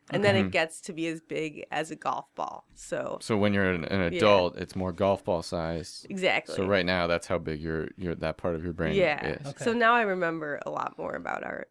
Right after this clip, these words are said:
Speaker 1: sibling relationship than I did.
Speaker 3: Now,
Speaker 1: So
Speaker 3: when can you guys,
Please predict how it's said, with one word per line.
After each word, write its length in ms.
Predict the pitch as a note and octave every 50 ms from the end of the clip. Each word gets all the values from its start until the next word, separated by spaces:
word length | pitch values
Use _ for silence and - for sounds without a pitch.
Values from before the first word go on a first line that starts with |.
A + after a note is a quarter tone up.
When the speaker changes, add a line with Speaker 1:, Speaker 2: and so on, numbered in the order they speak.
| _ _ -
Speaker 1:
sibling 380 | - - F#3 D#3+ E3 E3 -
relationship 720 | D3+ D3 - - - F3+ - - G3 F3+ - - - -
than 140 | - C#2 -
I 100 | - G1+
did. 320 | - - - - - F#3 - _ _ _ _ _ _ _ _ _ _ _ _ _ _
Speaker 3:
Now, 280 | F#3+ G#3 G3+ G3+ -
Speaker 1:
So 60 | - - - _ _ _ _ - -
Speaker 3:
when 460 | - F3 F#3 A#3 C4+ D4+ D#4+ D4 - - - - _ _ - - -
can 140 | - F#3
you 80 | G3 G#3
guys, 300 | G3 A3 G#3 F#3 -